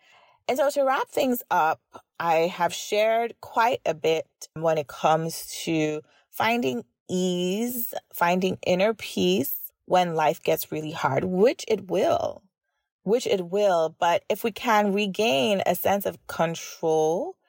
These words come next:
by doing these things, you know, we talked about acknowledging that we're in a season, and, and acceptance can be such a powerful switch for us in being able to stay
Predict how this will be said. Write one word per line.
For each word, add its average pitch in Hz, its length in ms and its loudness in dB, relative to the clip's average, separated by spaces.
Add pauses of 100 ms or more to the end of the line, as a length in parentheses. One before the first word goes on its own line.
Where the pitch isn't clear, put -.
(440)
by 165 720 2 (200)
doing 214 300 2
these 175 240 -4
things, - 880 -2
you 170 120 -2
know, 156 160 2
we 160 120 0
talked 170 360 0
about 160 540 0 (380)
acknowledging 220 680 0
that - 160 0
we're 160 160 2
in 160 100 -2
a 160 60 0
season, 165 640 -6
and, 160 260 -12
and 160 140 2
acceptance 202 720 -2
can 170 180 0
be 156 80 -2
such 170 220 0
a 160 60 -4
powerful 180 960 -2 (560)
switch - 680 0
for - 240 -2
us - 540 -2
in 165 300 2
being 180 200 2
able 160 280 2
to 156 760 -2
stay 170 540 0